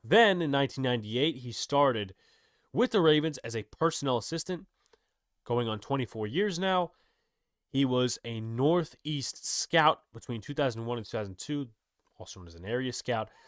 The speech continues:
Southeast scout between two thousand and three and two thousand five, covered the S E C, C U S A, A C C, area scout again. Promoted to national scout in two thousand six, carried that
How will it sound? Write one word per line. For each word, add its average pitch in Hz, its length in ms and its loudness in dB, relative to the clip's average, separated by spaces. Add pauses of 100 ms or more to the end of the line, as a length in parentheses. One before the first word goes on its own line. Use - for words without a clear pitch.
(140)
Southeast 220 580 4
scout 127 420 0 (540)
between 120 500 -4 (380)
two 185 160 -2
thousand 165 300 2
and 131 100 -2
three 139 240 -4
and 117 80 -4
two - 100 -6
thousand 104 220 -4
five, 156 380 4
covered 110 220 -4
the 107 140 -2
S - 160 -2
E 139 40 -8
C, 127 480 -4 (800)
C - 220 -2
U 135 200 2
S 120 200 -2
A, 117 400 0
A 120 120 -6
C 123 160 -8
C, 117 360 -8
area 107 300 -2
scout 95 300 -6
again. 131 460 0 (380)
Promoted 220 420 4
to 214 160 -4
national 175 540 0
scout 123 280 -4
in 113 80 -10
two 120 140 -8
thousand 101 460 -6
six, - 580 0 (840)
carried 214 500 4
that 117 400 -2